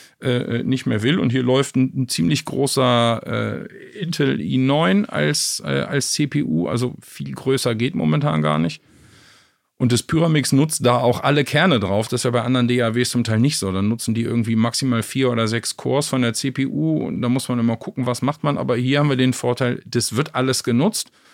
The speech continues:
Und wenn du halt ein Mehrkanal-Plugin, neun eins sechs Reverb benutzt in sechsundneunzig Kilohertz, dann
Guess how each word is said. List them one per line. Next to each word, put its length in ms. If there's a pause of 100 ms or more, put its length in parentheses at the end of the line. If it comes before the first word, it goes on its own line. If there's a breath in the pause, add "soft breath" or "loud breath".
(520 loud breath)
Und 80
wenn 120
du 120
halt 220
ein 100
Mehrkanal-Plugin, 1000
neun 200
eins 220
sechs 300
Reverb 340
benutzt 360
in 100
sechsundneunzig 580
Kilohertz, 640
dann 240